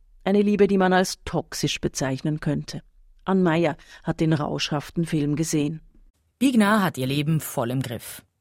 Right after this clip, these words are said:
Speaker 2: Die junge Frau ist Wissenschaftlerin und erforscht Tsunamis. Gerade hat sie die Zusage für ein Forschungsprojekt in Lateinamerika bekommen. Auch in ihrem Sexleben geht es um Kontrolle. Bigna trifft sich regelmäßig für anonyme Sexdates und stellt klare Regeln auf.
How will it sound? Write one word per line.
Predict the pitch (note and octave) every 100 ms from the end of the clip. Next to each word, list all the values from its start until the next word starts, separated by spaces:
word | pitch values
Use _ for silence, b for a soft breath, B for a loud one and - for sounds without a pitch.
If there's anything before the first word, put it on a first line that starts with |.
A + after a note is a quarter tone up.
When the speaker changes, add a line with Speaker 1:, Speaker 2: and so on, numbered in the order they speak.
| _ _ -
Speaker 2:
Die | E3+
junge | A#3 A#3
Frau | - G#3 G3+
ist | C#3 -
Wissenschaftlerin | F#3+ G#3 F#3 E3+ - E3 E3+ E3+
und | C#3+
erforscht | C#3+ D#3 D3 -
Tsunamis. | D3 C#3 C#3 A#2+ - - - _ _ _ _ _ -
Gerade | E3+ A3+ A3+ A3
hat | E3
sie | D#3
die | C#3
Zusage | - A3+ G#3+ G#3 G3+
für | - C3
ein |
Forschungsprojekt | - E3+ F3+ F#3 - - E3 D3+
in | F3+
Lateinamerika | F3+ F#3+ E3 B2 A#2+ A#2 A#2
bekommen. | C3+ B2 B2+ - - _ _ _ _ _ _ -
Auch | B3
in | D4
ihrem | C4+ G3
Sexleben | F3+ C4 D#4 - C3 B2 B2+
geht | A#2+ A2+
es | -
um | C3+
Kontrolle. | C#3 B2 B2 A2 - - _ _ _ _
Bigna | B3+ C#4 A3+ A#3
trifft | F#3+ D#3
sich | D3 -
regelmäßig | F#3 A3 G3 F#3 F#3 F#3 -
für | B2+
anonyme | B2 C#3 F3 C#3+
Sexdates | - F#3 - C3 C#3+ - C#3
und | C#3
stellt | - C#3 -
klare | - D3 D#3 F3
Regeln | C#3+ B2 A#2
auf. | - - -